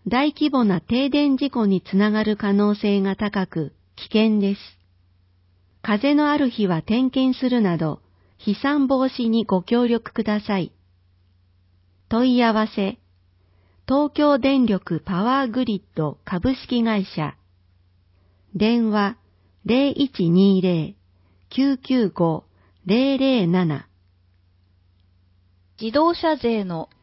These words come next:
Speaker 2: 減免申請。障害者手帳所持者など、一定の条件を満たす場合は、申請により自動車税が減免されます。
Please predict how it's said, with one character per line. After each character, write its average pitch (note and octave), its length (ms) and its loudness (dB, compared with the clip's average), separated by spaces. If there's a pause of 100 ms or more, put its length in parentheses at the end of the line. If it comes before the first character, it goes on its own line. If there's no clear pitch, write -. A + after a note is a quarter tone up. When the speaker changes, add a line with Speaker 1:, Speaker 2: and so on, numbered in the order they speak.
Speaker 2:
減 C#4 280 0
免 D4+ 260 -4
申 C4+ 340 -6
請。 F3 480 -6 (1700)
障 D#4 360 -2
害 D#4+ 180 -4
者 D#4 200 -6
手 D4+ 180 -8
帳 F3+ 400 -2
所 F#3 200 -8
持 A3 120 -10
者 F3 200 -6
な D#3 140 -6
ど、 C#3+ 220 -10 (460)
一 F3+ 140 -10 (120)
定 C#4+ 180 -4
の C#4 160 0
条 C4+ 260 -4
件 C4 280 -2
を A#3+ 80 0
満 G#3+ 180 -4
た A#3+ 120 -4
す G3 140 -12
場 F3 220 -2
合 E3+ 180 -6
は、 E3 220 -10 (540)
申 C#4 180 -2
請 C4 320 -2
に A#3+ 160 -2
よ G#3+ 180 -4
り G3 220 -10 (260)
自 A3+ 100 -6
動 D#4 180 -2
車 C#4+ 200 -4
税 F#3+ 240 -4
が E3+ 160 -6
減 F3+ 280 -8
免 F#3+ 200 -8
さ E3+ 200 -8
れ E3 120 -6
ま D#3+ 200 -10
す。 - 40 -20